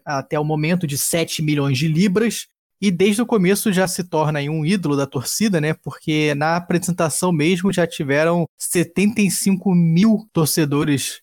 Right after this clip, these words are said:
nas arquibancadas pra assistir ao, ao Maradona. Mas apesar disso, nos primeiros anos o Maradona não teve, assim, grande sucesso com o Napoli,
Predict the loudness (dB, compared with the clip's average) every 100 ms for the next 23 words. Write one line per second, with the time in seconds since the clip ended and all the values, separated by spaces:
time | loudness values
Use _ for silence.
0 | -4 0 0 0 0 0 0 0 0 2
1 | 0 0 -2 0 -2 -2 0 0 0 -4
2 | -4 0 0 0 0 0 0 -2 _ _
3 | -2 0 0 0 0 0 0 0 2 0
4 | 0 0 2 2 2 2 2 2 0 0
5 | 0 0 0 0 -2 -2 0 0 -2 -2
6 | -4 -4 0 2 4 4 2 -2 -2 -2
7 | -2 -2 -4 -2 0 2 0 0 0